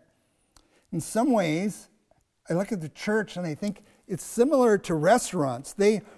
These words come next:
are very much threatened by the pandemic because the church by nature is this gathering community. That's what we do. And we haven't been able to do that for nearly a year, and there's still months ahead.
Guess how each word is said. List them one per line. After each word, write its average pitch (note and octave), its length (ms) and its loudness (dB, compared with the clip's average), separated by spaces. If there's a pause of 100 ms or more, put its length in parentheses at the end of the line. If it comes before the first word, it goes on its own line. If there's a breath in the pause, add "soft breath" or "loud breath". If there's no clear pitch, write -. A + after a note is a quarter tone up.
are D#3+ 140 2
very F3 420 4
much B3+ 300 2
threatened G#3+ 420 2
by D#3+ 140 4
the D#3 100 0
pandemic D3 640 -2 (1000 soft breath)
because G3 300 2
the A3 80 2
church - 580 0
by F#3 180 2
nature F#3+ 800 -2
is D#3+ 220 -2
this E3+ 280 -2
gathering G#3+ 720 0
community. G3 600 0
That's G3+ 280 -4
what G3+ 200 -2
we F#3 200 -4
do. F3+ 540 -2 (640)
And F3+ 100 -6
we A#3+ 120 0
haven't D4 280 0
been A#3 140 8
able A3 240 6
to G#3 80 6
do C#4+ 320 4
that F#3 260 4
for E3 280 -2 (180 loud breath)
nearly B3 500 4
a G3+ 40 2
year, B3 440 0
and G3+ 120 -4
there's F#3+ 200 -6
still A#3 240 2
months A3 320 0
ahead. F3 480 -2